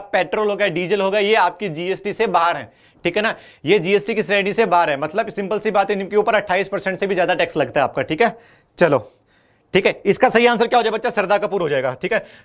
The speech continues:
श्रद्धा कपूर हो जाएगा। इसका सही आंसर क्या हो जाएगा? श्रद्धा कपूर हो जाएगा। अगर आपसे क्या, किसका पूछा जाएगा बच्चा? फीमेल का, फीमेल का।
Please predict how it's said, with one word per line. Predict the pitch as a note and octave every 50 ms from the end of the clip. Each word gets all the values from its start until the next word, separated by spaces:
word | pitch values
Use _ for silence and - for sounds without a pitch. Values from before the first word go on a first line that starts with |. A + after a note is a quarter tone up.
| _
श्रद्धा | - - F3+ F#3 F#3 A3
कपूर | A3 A3+ F3+ G3 F#3
हो | F3
जाएगा। | D#3 D3+ D#3+
इसका | F#3 D#3 - -
सही | - G#3 A3
आंसर | A3 G#3 G#3+ G#3
क्या | A3 G#3
हो |
जाएगा? | G3+ A3+ G#3
श्रद्धा | - F#3+ D#3+ F3+ F#3+
कपूर | F3+ F#3 F3+ G3
हो | F#3 F3
जाएगा। | F3 F#3+ G#3+
अगर | - G3+ F#3 F#3 A3
आपसे | G#3 G3 - -
क्या, | G#3 A3 G#3+
किसका | G#3+ A#3 G#3 - A3+
पूछा | A3+ G#3 G3 G#3
जाएगा | G3+ G#3+ A3+
बच्चा? | G3+ G#3 B3+ A#3+
फीमेल | A3+ - G3 F#3 F#3 F#3 F3
का, | D#3+ D3+ A#2 - - _ _ _ _ _ _ - - _
फीमेल | - - - G#3 G#3+ G#3 G3+ F3+
का। | D3+ - A#2+